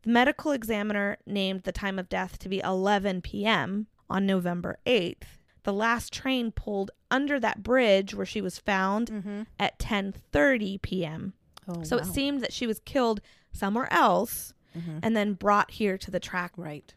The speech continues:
Speaker 1: Later, investigators would find Carolyn's blood on the railing of the Belvedere Bridge above the train tracks. So it was assumed her body was thrown off the bridge, then
Speaker 2: Oh.
Speaker 1: possibly dragged onto the tracks.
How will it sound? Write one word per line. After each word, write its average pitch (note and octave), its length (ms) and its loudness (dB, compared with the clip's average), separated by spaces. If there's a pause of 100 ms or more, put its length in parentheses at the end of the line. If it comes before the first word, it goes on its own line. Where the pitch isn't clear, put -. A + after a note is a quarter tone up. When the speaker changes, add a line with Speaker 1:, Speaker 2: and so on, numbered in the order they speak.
(120)
Speaker 1:
Later, C#4+ 260 10
investigators A#3 720 4
would G#3 120 -2
find F#3+ 380 0
Carolyn's G#3+ 500 2
blood F#3 500 4
on F#3+ 140 -4
the F#3 100 -2
railing G3+ 640 2
of F3+ 100 -4
the F#3 60 0
Belvedere F3 500 -2
Bridge E3 540 -2
above F3 480 -2
the - 80 -4
train D#3+ 340 -12
tracks. - 640 -12
So A3+ 220 4
it G3 40 2
was G3 120 2
assumed A#3+ 460 0
her A#3 80 -2
body G3 340 -2
was F#3 220 -6
thrown F#3 380 -2 (140)
off A#3 320 2
the C#4 80 -2
bridge, F3 560 2
then F#3+ 220 2
Speaker 2:
Oh. F#3 80 2
Speaker 1:
possibly F#3 520 2
dragged F3 720 -4
onto D#3+ 300 -10
the - 120 -16
tracks. - 600 -12